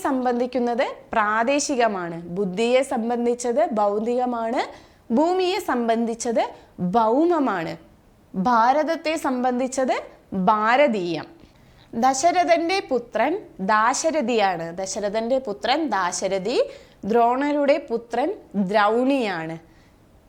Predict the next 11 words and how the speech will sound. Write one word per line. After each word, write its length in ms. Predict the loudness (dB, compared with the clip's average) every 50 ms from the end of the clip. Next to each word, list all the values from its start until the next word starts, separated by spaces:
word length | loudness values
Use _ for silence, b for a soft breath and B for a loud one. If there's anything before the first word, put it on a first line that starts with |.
| _ -4 0
ധ്രുവന്റെ 540 | 2 2 4 4 2 2 2 0 -2 -2 -2 -2 -4
പുത്രി 420 | -6 -6 -6 -4 -2 0 0 2 0 0 -2 -4 -12 -20 -10 -6 -6 -2 2
ദ്രൗപദിയാണ്. 960 | 2 4 4 4 4 2 2 0 0 0 0 0 0 0 -2 -2 -4 -6 -8 -10 -14 -18 _ _ _ _ _ -8 -2 0
നടിയുടെ 540 | 0 2 2 0 0 0 0 0 0 0 -2 -2 -4
പുത്രൻ 460 | -4 -6 -6 -4 -4 0 2 2 2 0 -4 -8 -10 -6 -2
നാടേയനാണ്. 840 | -2 0 0 2 2 2 2 2 2 0 0 -2 -2 -4 -4 -6 -6 -8 -6
നടിയുടെ 320 | -4 -2 0 0 2 0 0 -2
പുത്രൻ 280 | -6 -6 -4 -2 -2 -2 -2 -2
നടനാണെന്ന് 560 | -2 0 2 2 2 2 0 -2 -2 -2 -2 -2 0
വിചാരിക്കുന്നുണ്ടാവും 720 | 0 0 0 0 -2 -4 -4 -4 -2 -2 0 0 0 -2
നിങ്ങൾ, 180 | -4 -4 -4 -4